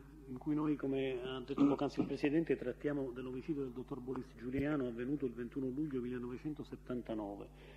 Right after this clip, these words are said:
ci può dire innanzitutto lei in quella data, più o meno in quel periodo, cioè nel luglio settantanove,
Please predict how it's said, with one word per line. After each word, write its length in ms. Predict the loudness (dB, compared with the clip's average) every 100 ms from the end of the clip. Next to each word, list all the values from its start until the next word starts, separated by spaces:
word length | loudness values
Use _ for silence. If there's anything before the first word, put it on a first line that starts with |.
| -16
ci 160 | -8 0
può 100 | 0
dire 320 | 4 6 8
innanzitutto 640 | 6 2 0 0 0 2
lei 400 | 4 4 4 0 -2
in 160 | -6 -2
quella 260 | 0 2
data, 360 | 2 2 2 0
più 160 | 0
o 20 | 2
meno 160 | 2
in 80 | 2
quel 160 | 0 0
periodo, 520 | -2 0 0 0 -4
cioè 180 | -2 0
nel 120 | 0
luglio 300 | -2 -2 -2
settantanove, 760 | -4 -4 -4 -2 -2 0 -2